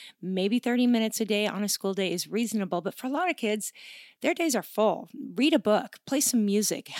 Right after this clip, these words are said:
<laughs> play a card game with your family. Like, there's a lot you can do. So I encourage you to look at all the other things in your day before you say yes, because even if everybody else is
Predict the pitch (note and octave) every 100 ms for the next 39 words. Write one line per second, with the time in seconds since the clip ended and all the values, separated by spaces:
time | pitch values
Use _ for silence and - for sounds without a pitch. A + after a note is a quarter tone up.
0 | - A3 - _ B3+ D4+ A#3 - A3+ A3
1 | G#3 G3+ F#3+ F#3+ F#3 F#3 F3+ E3+ F#3 F#3
2 | G3 G3+ G3+ A3+ A#3+ A#3 G#3 - F3+ F#3
3 | G3+ B3 C4 - - - - A#3+ A#3 A3+
4 | B3 C4 A#3 G3 F#3+ F3+ E3 G#3 A#3+ B3
5 | A#3+ G#3+ G3+ F#3 F3+ F3 F3 E3 D#3+ D#3
6 | E3 - F3+ F3+ F3 _ - F3 - F#3
7 | F3 G#3 - - - G#3 F3+ - - -
8 | - A3+ A#3+ A3+ A3+ G#3 G3 G#3 G3+ F3+
9 | F#3+ D#3+ F3+